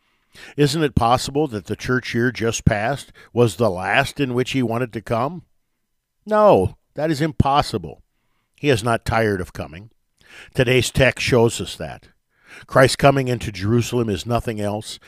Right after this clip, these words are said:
than a picture of his continual coming to the New Testament Jerusalem, his church, as he promised. "If anyone loves me,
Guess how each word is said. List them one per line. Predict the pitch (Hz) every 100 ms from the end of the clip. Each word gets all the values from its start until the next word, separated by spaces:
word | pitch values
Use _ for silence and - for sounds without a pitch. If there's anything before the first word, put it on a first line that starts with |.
| - -
than | 117
a | 113
picture | - 156 - 147 131
of | 101
his | 123 -
continual | - 127 - 180 190 120 104
coming | - 110 104 113 131
to | 117
the | 110 110
New | 117
Testament | 117 117 113 131 123 113
Jerusalem, | 127 156 - 71 71 _ _ _
his | - -
church, | - 170 160 - - _ _ _
as | 87 98 -
he | 120
promised. | - 113 95 73 - - - _ _ _ -
"If | 101
anyone | 117 117 117 113
loves | 117 127 113
me, | 117 117 117